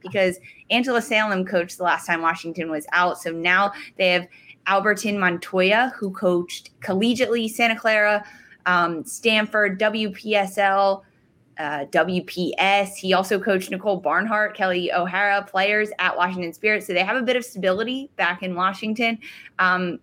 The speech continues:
a-, and San Diego, back-to-back wins before the international break. They're at the top of the standings.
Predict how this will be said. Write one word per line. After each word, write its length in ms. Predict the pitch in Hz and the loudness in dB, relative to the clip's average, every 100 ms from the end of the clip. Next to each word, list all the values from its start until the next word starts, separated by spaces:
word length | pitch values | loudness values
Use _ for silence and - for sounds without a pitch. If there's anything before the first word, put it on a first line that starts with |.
| - | -2
a-, 40 | |
and 280 | 196 202 196 | 0 0 0
San 140 | 220 | 0
Diego, 400 | 208 196 208 202 | 0 0 2 0
back-to-back 640 | 160 165 190 202 202 190 190 | 2 0 -2 -2 0 0 -4
wins 380 | 165 170 175 214 | -4 -2 -2 -4
before 240 | 196 190 | -6 -6
the 140 | 185 175 | -4 -4
international 560 | 175 170 170 - 160 | -2 0 -2 -2 -2
break. 300 | 185 196 190 - - | 0 0 -2 -14 -4
They're 140 | 202 202 | 2 2
at 80 | 202 | 2
the 80 | |
top 260 | 190 175 185 | -2 -2 -2
of 60 | 175 | -4
the 80 | |
standings. 600 | 180 214 208 208 208 214 | -2 0 2 2 0 -2